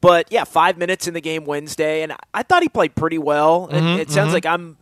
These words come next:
Speaker 1: maybe somewhere in between where Anthony Slater was and where you were on it. But I, I thought it was a good, energetic five minutes. And then it's,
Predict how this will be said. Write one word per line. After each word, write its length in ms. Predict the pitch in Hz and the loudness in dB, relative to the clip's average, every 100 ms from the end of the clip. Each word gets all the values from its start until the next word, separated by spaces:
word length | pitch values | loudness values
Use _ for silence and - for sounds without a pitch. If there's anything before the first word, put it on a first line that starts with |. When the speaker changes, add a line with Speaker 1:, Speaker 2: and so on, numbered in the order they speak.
| _ - 165 | _ -20 0
Speaker 1:
maybe 240 | 185 175 | 2 2
somewhere 360 | - 196 175 175 | 2 2 4 2
in 60 | |
between 400 | 165 - 175 175 | 0 -6 -4 -2
where 140 | 165 160 | 0 0
Anthony 300 | 165 160 147 | 0 -6 -8
Slater 360 | 151 156 160 | -2 0 2
was 300 | 151 156 139 | 2 2 2
and 80 | 143 | -2
where 120 | 135 | -2
you 200 | 135 151 | -2 -2
were 240 | 170 131 123 | 0 0 2
on 200 | 120 120 | 2 0
it. 220 | 127 - - - _ - | -4 -8 -20 -20 _ 0
But 160 | 165 | 2
I, 140 | 175 196 | 4 2
I 100 | 185 | 2
thought 180 | 214 214 | 4 4
it 60 | |
was 160 | 180 160 | 4 0
a 60 | |
good, 320 | 151 160 175 - | 0 0 0 -2
energetic 840 | 165 170 139 147 147 160 - - _ _ _ | -8 -8 -4 -2 -2 -4 -8 -20 _ _ _
five 380 | - 165 151 135 | 0 2 2 0
minutes. 580 | 233 202 165 - - - _ _ _ _ _ | 0 2 -2 -4 -10 -12 _ _ _ _ _
And 180 | 185 190 | 0 4
then 100 | 220 | 4
it's, 340 | 214 - - | 4 2 -4